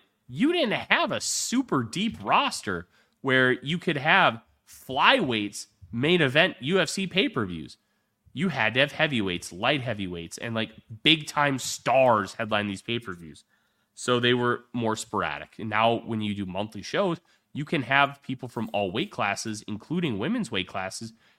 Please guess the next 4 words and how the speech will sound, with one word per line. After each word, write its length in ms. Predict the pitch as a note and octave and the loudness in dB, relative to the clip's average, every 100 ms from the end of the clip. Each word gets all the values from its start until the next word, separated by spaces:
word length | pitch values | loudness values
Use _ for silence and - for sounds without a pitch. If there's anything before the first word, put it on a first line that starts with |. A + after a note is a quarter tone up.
| _ | _
main 320 | A2 B2 F3 | -2 2 4
event 480 | C#3+ A#2 D#3+ D#3+ - - _ _ A2+ G#2 | 2 4 4 2 -4 -16 _ _ -18 -2
big-time 480 | D#3+ F3 - E3 C#3+ | 0 0 0 -2 -2
shows 460 | B2+ B3+ A#3+ E3 | -2 0 0 0